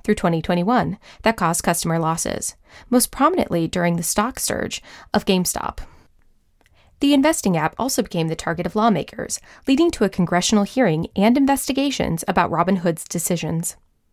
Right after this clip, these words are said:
In its filing, Robinhood said it will reserve between twenty percent and thirty-five percent of its I P O shares for its customers, most of whom are retail investors. The company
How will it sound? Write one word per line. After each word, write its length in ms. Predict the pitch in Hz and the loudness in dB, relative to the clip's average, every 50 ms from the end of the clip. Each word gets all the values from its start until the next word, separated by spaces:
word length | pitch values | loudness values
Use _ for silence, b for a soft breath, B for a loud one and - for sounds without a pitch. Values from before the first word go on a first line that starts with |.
| _ - - _ _ _ _ _ _ _ _ _ _ | _ -20 -20 _ _ _ _ _ _ _ _ _ _
In 140 | - 349 349 | 0 2 2
its 160 | 359 - - | 2 0 0
filing, 440 | - 160 151 156 160 156 170 202 220 - _ | 0 0 0 0 -2 -2 -2 -4 -6 -2 _
Robinhood 440 | 247 269 294 294 247 214 165 160 | 2 2 2 2 2 0 0 0
said 160 | - - 175 - | 0 -2 -2 -2
it 80 | - | -2
will 100 | - 180 | -2 -4
reserve 400 | 165 180 175 160 - 175 175 175 | -4 -2 -2 -2 -2 -2 -2 -2
between 300 | 185 - - - 175 175 | -4 -6 -4 -2 -2 -2
twenty 280 | 165 - - 214 226 247 | -2 0 0 2 2 2
percent 440 | - - 226 - 165 156 160 - - | 2 0 -2 0 0 0 -2 -2 -2
and 160 | 202 190 - | -2 -2 -2
thirty-five 500 | - 170 175 170 175 - 220 240 302 302 | -2 -2 -2 -2 -2 0 2 2 2 0
percent 400 | - 165 160 - - 151 - - | -2 -6 -8 -4 -4 -4 -4 -4
of 80 | - - | -4 -4
its 140 | 214 - - | -4 -4 -2
I 120 | - 185 | -2 -2
P 180 | 185 - - 175 | -2 -2 -2 -2
O 60 | 165 | -2
shares 400 | 165 - - 160 151 165 165 - B B B B B B | -2 -2 -2 -2 -4 -4 -6 -8 B B B B B B
for 120 | - 208 | 2 2
its 140 | 214 214 - | 2 2 0
customers, 600 | - 277 285 - - 175 160 - - - - - b b b b b b | -2 -2 -2 0 0 -2 -2 -2 -4 -6 -10 -10 b b b b b b
most 200 | 262 294 311 - | 2 2 2 2
of 120 | 302 - | 0 2
whom 140 | - 202 190 | 2 2 4
are 80 | 185 170 | 2 2
retail 360 | 170 170 165 - - 156 156 | 0 -2 -4 -2 -2 -2 -2
investors. 640 | 156 147 156 165 - - - - - 180 - - - _ _ _ _ _ _ _ _ _ - - - - _ _ _ _ b b b b b b - | -2 -4 -4 -4 -4 -6 -6 -6 -6 -6 -8 -8 -10 _ _ _ _ _ _ _ _ _ -20 -20 -20 -20 _ _ _ _ b b b b b b -6
The 80 | - | 0
company 320 | - 359 370 381 403 370 | 0 2 4 4 4 2